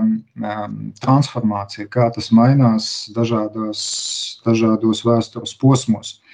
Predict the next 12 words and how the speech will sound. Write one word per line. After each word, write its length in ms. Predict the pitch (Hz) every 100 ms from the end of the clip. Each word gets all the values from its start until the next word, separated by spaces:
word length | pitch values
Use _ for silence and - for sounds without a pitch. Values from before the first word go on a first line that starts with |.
| - - - - - - _ _
Eh, 600 | 117 113 113 113 113 113 123 123 110
vai 160 | 120
par 240 | 127 127 -
tādu 680 | 139 135 123 117 123 120 120 - _ _ -
tīru, 600 | 135 147 151 143 135 127
eh, 640 | - - - - 110 110
psiholoģisko 880 | 110 131 127 135 120 117 117 123 113
romānu 500 | 139 127 117 113 113
varētu 300 | 120 117 117
nosaukt 460 | 123 123 117 110
jau 120 | 120 113
tevis 540 | 123 120 110 - -